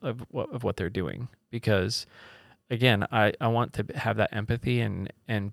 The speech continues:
put myself in their shoes. And I remember, like, I remember, this is no, no bash of my dad, because he was in construction, he was gone a lot, but I remember the one wrestling match that he came to,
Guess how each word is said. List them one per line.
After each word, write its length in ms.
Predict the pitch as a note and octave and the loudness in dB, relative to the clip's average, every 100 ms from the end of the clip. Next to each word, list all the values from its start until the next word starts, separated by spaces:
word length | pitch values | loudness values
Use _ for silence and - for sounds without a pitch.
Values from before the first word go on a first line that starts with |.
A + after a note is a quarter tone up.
| _ | _
put 160 | - A2 | 2 2
myself 400 | A#2 A2 G#2+ G#2+ | -2 0 0 0
in 80 | G2 | 0
their 140 | F#2 | -2
shoes. 480 | - F2+ G2+ A#2+ C3 - | -2 -2 0 -2 -4 -6
And 120 | A2+ | -2
I 40 | G2+ | 0
remember, 540 | G#2+ G#2+ G#2 G2+ G2+ | 2 0 0 0 0
like, 400 | G2 F2+ G2 - - _ _ _ _ - | 2 0 -2 -8 -20 _ _ _ _ 0
I 60 | |
remember, 640 | G#2+ G#2+ G#2+ G2+ G#2 G2 F#2+ - _ _ - | 2 2 2 0 2 2 2 -2 _ _ -2
this 220 | G#2+ G#2 | 0 2
is 200 | A2 G#2+ | 0 0
no, 400 | G#2+ G#2 G2+ G2+ _ _ - | 2 2 2 -2 _ _ -2
no 140 | G#2+ | 2
bash 300 | G2 F#2+ F#2+ | 6 4 4
of 60 | G2+ | -2
my 100 | F2+ | -2
dad, 280 | F#2 D#2 - | 0 -2 -4
because 240 | A2 F#2+ | -4 -4
he 100 | F#2+ | -4
was 140 | F#2 G2 | -4 -4
in 60 | |
construction, 520 | G2+ F#2+ - F2+ - F#2+ | -4 -2 -2 -2 -4 -6
he 140 | G2 | -4
was 160 | F#2 - | -4 -2
gone 200 | G2 G2 | -2 -2
a 60 | |
lot, 200 | F2 E2+ | -4 -2
but 120 | G#2 G2 | 2 4
I 100 | G2+ | 4
remember 440 | A#2 A2 G2+ F#2+ | 2 2 0 -2
the 160 | F#2+ G2 | 0 0
one 380 | G2 G2+ G2 F2+ | 0 -2 -2 -2
wrestling 500 | F2 F2 - F#2+ F2+ | -4 -4 -4 -4 -4
match 360 | D2+ - - | -6 -6 -6
that 140 | - G#2+ | -4 -4
he 160 | G#2+ | -4
came 280 | - G2 G2 | -6 -6 -6
to, 260 | - - | -6 -4